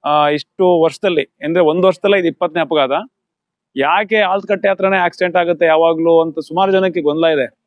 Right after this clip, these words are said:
ಏನಂತ ಗುರುತ್ವಾಕರ್ಷಣ ಬಲ ಏನಿಲ್ಲ ಇಲ್ಲಿ, ಅವೈಜ್ಞಾನಿಕ ಕಾಮಗಾರಿನೇ ಅಪಘಾತಗಳಿಗೆ ಕಾರಣ ಆಗ್ತಾ ಇರೋದು. ಆ, ರೀಸನ್ ಏನಪ್ಪಾ ಅಂದ್ರೆ, ಒಂದ್ ಸೈಡು ಏನ್ ನಾವು ಸಾಲ್ಕಟ್ಟೆ ಕ್ರಾಸ್ ಕಡೆಯಿಂದ ಏನ್ ಬರ್ತೀವಿ, ಆಲ್ತಕಟ್ಟೆ ತನಕ ಒಂದ್ ಸೈಡು ರೋಡು ತುಂಬಾ ನುಣುಪಾಗಿದೆ.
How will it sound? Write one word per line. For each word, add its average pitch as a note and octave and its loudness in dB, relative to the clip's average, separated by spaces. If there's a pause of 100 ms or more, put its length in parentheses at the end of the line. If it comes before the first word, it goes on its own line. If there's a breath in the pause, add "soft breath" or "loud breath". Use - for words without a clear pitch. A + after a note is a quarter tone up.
(320)
ಏನಂತ D#3 -2
ಗುರುತ್ವಾಕರ್ಷಣ F#3 -2
ಬಲ D3 0
ಏನಿಲ್ಲ F3 0
ಇಲ್ಲಿ, D#3 0 (760)
ಅವೈಜ್ಞಾನಿಕ G3 0
ಕಾಮಗಾರಿನೇ F3+ 0
ಅಪಘಾತಗಳಿಗೆ D#3+ 0
ಕಾರಣ C#3+ -2
ಆಗ್ತಾ C3+ -4
ಇರೋದು. C3 -8 (640)
ಆ, D3+ 2
ರೀಸನ್ A3 0
ಏನಪ್ಪಾ G#3+ 0
ಅಂದ್ರೆ, G#3 0
ಒಂದ್ F#3 0
ಸೈಡು G3 -2 (260)
ಏನ್ F3 0
ನಾವು E3+ -2
ಸಾಲ್ಕಟ್ಟೆ E3+ -2
ಕ್ರಾಸ್ F#3 -2
ಕಡೆಯಿಂದ F3+ -2
ಏನ್ D#3+ 2
ಬರ್ತೀವಿ, D3 -2 (440)
ಆಲ್ತಕಟ್ಟೆ F#3 -2
ತನಕ E3+ -4
ಒಂದ್ E3+ 0
ಸೈಡು F3 0
ರೋಡು F3 2
ತುಂಬಾ F#3 -4
ನುಣುಪಾಗಿದೆ. E3+ -4